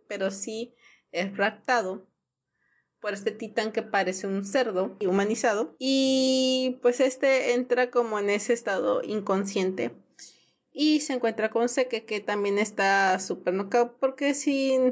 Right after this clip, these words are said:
están al día con el manga, sabrán que pues ya Seke ya fue consumido dentro del retumbar. O sea, ahí está sucediendo de que todos los titanes colosales que rodeaban la isla de Paradise están caminando hacia,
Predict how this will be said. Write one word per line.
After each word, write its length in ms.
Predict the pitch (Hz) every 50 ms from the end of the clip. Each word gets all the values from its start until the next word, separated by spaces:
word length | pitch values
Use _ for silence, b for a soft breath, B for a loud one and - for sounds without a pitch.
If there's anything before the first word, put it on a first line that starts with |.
| 254
están 720 | - 180 180 185 - - 208 196 196 196 196 185 - - -
al 300 | - - 185 190 196 196
día 420 | 196 220 220 208 190 185 180 175 -
con 480 | - - 180 180 175 170 160 160 - -
el 200 | - - 185 196
manga, 500 | 214 214 208 196 175 160 165 185 190 - b b b b b b b b _
sabrán 380 | - - 214 196 190 180 180 180
que 120 | - 190
pues 220 | 190 - 185 185
ya 340 | - 180 160 151 170 170 - _
Seke 760 | _ - - - - 208 180 - - - - 160 170 160 - _ _ _ _ _ _ _ _ _
ya 220 | - 170 165 156 156
fue 280 | 156 - - 160 156
consumido 720 | - - 170 175 175 - 196 190 190 185 175 165 170 170 170
dentro 520 | - - 190 180 170 170 175 165 165 170
del 420 | 170 165 156 156 160 160 165 160 156
retumbar. 560 | 151 151 151 - 175 185 208 247 277 285 B B B B B B B
O 60 | - 233
sea, 120 | - 269
ahí 140 | 247 254 277
está 220 | 302 302 - 339
sucediendo 580 | 339 339 339 330 359 285 277 262 254 254 254 254
de 220 | 269 269 254 254
que 160 | 254 269 254 254
todos 240 | 254 262 247 247
los 100 | 254 262
titanes 400 | 262 - 254 - 240 233 240 247
colosales 480 | - - 240 226 247 - 233 208 214 220
que 160 | - - 220
rodeaban 340 | 202 202 202 208 202 202 202
la 80 | 196 190
isla 200 | 196 196 202 202
de 140 | 208 208
Paradise 720 | - - 240 233 233 233 233 226 233 233 233 240 254 254
están 380 | 247 226 - - - 208 202 196
caminando 540 | 196 208 202 202 202 202 202 196 202 202 202
hacia, 500 | 214 202 - 185 175 185 185 190 B